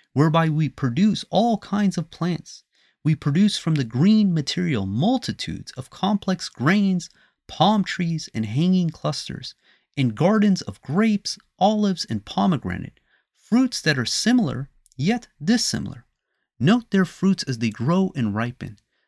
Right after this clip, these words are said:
These are signs for people who believe." Consider you take a seed. They all look almost identical. You put 'em into the ground, and then you get a pomegranate.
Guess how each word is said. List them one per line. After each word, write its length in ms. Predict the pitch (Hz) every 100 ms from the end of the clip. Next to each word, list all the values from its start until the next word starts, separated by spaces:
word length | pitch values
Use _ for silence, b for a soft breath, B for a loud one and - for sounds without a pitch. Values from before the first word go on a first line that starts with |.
| _
These 240 | 156 185 160
are 80 |
signs 560 | 135 - 175 190 196 170
for 160 | - 120
people 440 | - 180 175 156
who 100 | 123
believe." 580 | 113 107 117 117 95 - _ _ _ _ -
Consider 300 | 185 185 214
you 160 | 160
take 200 | 139 196
a 40 | 190
seed. 440 | - 185 165 117 b b b b
They 120 | 135 220
all 160 | 269
look 200 | 247 240
almost 340 | 185 214 214 185
identical. 480 | 170 175 175 107
You 100 | 104
put 200 | 110 202
'em 80 | 208
into 180 | 185 156
the 80 | 135
ground, 460 | 117 156 131 - -
and 100 | -
then 120 | 151 175
you 80 |
get 200 | 156 170 -
a 80 | -
pomegranate. 720 | 180 185 131 98 87 -